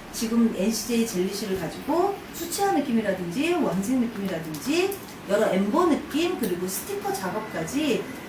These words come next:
빠르게 단번에 작업을 할 수 있어서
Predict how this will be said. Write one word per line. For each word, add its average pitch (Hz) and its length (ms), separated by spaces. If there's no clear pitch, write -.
빠르게 349 760
단번에 220 760
작업을 185 840
할 311 120
수 269 160
있어서 185 600